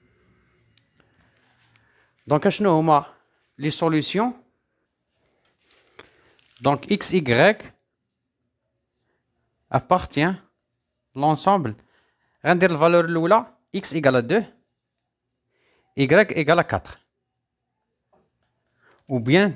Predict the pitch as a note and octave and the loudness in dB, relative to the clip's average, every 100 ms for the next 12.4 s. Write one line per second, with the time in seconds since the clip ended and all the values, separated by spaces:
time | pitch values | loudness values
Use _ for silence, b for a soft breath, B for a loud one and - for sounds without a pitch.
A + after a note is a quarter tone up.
0 | A#2 C#3+ D3 E3 - - F#3 - F#3 C3 | -4 -2 0 -2 0 0 0 -8 -4 0
1 | B2+ - G3 A3+ - - _ _ _ _ | 0 0 -4 -4 -8 -20 _ _ _ _
2 | _ _ _ _ _ _ - B2 D3+ C#3 | _ _ _ _ _ _ -8 -2 0 4
3 | F#3 G3 D3+ C3+ C#3+ G3+ - _ _ _ | 2 2 -2 0 2 2 0 _ _ _
4 | _ - A#2+ A#2 F2 _ _ _ _ _ | _ -10 -4 -4 -4 _ _ _ _ _
5 | _ _ _ _ _ _ _ _ _ _ | _ _ _ _ _ _ _ _ _ _
6 | B2 C3 B2 D3+ D#3 D#3+ D3 B2 B2 E3+ | -4 0 2 2 2 2 2 2 2 2
7 | - _ _ A2+ B2 C3+ - G#2 F#2 - | -2 _ _ -4 -4 -6 -6 -2 -4 -4
8 | - - C#3+ C#3 A2 A2 A#2+ A#2+ B2 B2 | -8 -2 2 2 0 -4 -2 2 0 2
9 | A3 A#3+ C3+ - - A#2+ A2+ G3 A#3 _ | 0 2 0 -4 -12 -10 -6 -4 -6 _
10 | _ D3+ - - C#3 B2+ C3+ C#3+ - - | _ -14 -14 -10 0 2 2 0 -2 -8
11 | F#3+ A#3 - b b b - C#3+ D3+ C3 | -4 -4 -6 b b b -4 -2 0 0
12 | C#3 A#2+ A2 G2 | 2 2 0 0